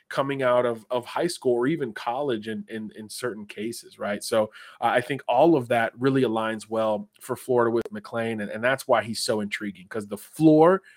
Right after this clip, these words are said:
is elite and the ceiling is elite simultaneously with this kid, and that's just not something we talk about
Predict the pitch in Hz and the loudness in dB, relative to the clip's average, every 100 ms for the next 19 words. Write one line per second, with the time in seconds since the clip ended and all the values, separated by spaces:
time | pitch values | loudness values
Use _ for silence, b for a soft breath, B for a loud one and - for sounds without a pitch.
0 | b b 156 139 123 113 127 165 180 - | b b -2 -2 -2 0 0 0 -2 -10
1 | - 131 123 - - - 240 190 131 110 | -6 -6 -4 -6 0 4 6 6 4 0
2 | 104 b b b 160 147 135 127 139 135 | -6 b b b 0 2 0 2 2 2
3 | - - 156 170 147 131 - 165 165 135 | -2 -2 2 2 2 -2 -2 0 2 0
4 | - 117 107 107 113 104 - 117 113 117 | -4 -6 -4 -4 -6 -8 -6 -4 -4 -4
5 | 147 127 127 120 131 120 113 101 123 131 | -6 -4 -2 -2 -4 -6 -6 -4 -2 0
6 | 107 98 | 0 0